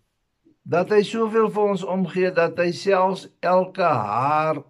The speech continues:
op elkeen van ons se kop getel het. En hy weet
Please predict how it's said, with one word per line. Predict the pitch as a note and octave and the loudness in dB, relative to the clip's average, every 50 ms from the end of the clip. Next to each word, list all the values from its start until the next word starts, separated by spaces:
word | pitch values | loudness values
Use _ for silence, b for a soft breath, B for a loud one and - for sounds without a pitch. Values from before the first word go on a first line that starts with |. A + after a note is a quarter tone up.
| _ | _
op | - D#3 D3 C#3+ - - | -8 -8 -8 -8 -10 -8
elkeen | E3+ D#3+ E3 D#3+ C3+ - F3 E3 D#3 C#3 | -4 -2 -2 -2 -2 -4 -6 -6 -6 -6
van | D#3 D#3 D3+ - - | -6 -6 -6 -6 -8
ons | F2 C3+ D3+ D#3 D#3 D3 - - | -8 -6 -6 -6 -6 -8 -8 -8
se | D3 C#3 C#3 - | -8 -8 -8 -10
kop | - - C#3+ C#3 C#3 C3+ - - - - | -10 -6 -6 -6 -6 -8 -14 -16 -12 -10
getel | C3 B2+ B2+ - B2+ B2 A#2 A#2 A2+ G2+ | -10 -10 -10 -6 -6 -4 -4 -4 -6 -8
het. | G2 F#2+ - - - b b b b b b b b b b _ _ _ _ _ _ _ _ _ _ _ _ _ _ _ _ _ _ _ _ _ _ _ _ _ _ _ _ _ _ _ _ _ | -10 -10 -12 -16 -20 b b b b b b b b b b _ _ _ _ _ _ _ _ _ _ _ _ _ _ _ _ _ _ _ _ _ _ _ _ _ _ _ _ _ _ _ _ _
En | E3+ F#3+ G3+ | -2 0 2
hy | A3 G#3 F#3+ | 2 2 2
weet | F3 G3+ A3 A3 G#3 G#3+ | 2 2 2 2 2 0